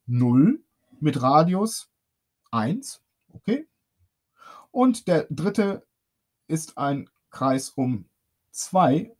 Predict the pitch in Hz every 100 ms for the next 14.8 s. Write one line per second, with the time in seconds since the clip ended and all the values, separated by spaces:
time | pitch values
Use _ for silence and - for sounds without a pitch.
0 | _ 196 151 156 - - 113 113 117 127
1 | 127 - 143 113 - 127 127 135 135 127
2 | - 123 107 - 147 160 117 180 - -
3 | - - - 131 131 180 - - 151 151
4 | 156 - _ - 113 - - - 76 -
5 | 113 - - 98 95 - - 67 71 -
6 | - - - - - - - - - 92
7 | - 87 _ _ _ _ - - - -
8 | 160 - - - - - _ _ - -
9 | - - - 170 135 107 - - - 139
10 | 151 147 - 143 139 135 139 147 170 175
11 | - 151 123 131 - 135 135 - 131 127
12 | - 101 110 - 160 190 214 - - _
13 | _ - 247 254 - _ - 107 104 113
14 | 110 113 - 139 165 185 185 -